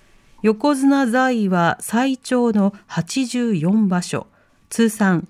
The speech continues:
千百八十七勝。幕内千九十三勝など、数々の記録を打ち立てました。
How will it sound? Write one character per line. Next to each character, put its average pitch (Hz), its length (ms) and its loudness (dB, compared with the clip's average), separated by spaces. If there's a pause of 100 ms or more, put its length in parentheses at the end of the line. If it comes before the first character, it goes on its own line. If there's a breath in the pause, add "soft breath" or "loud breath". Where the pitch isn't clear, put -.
(160 soft breath)
千 285 380 2
百 190 360 -2
八 160 380 -4
十 196 220 0
七 147 240 -2
勝。 160 400 -4 (720 soft breath)
幕 196 380 2
内 208 420 -4
千 240 320 0
九 269 300 -4
十 147 220 -8
三 220 280 -2
勝 220 460 -2
な 208 180 0
ど、 175 220 0 (240 loud breath)
数 262 300 -4
々 269 240 0
の 196 200 4
記 175 140 -8
録 202 420 2
を 208 100 4
打 165 120 -6
ち - 140 -12
立 151 140 -6
て 151 60 -4
ま 143 140 -4
し - 80 -10
た。 - 180 -6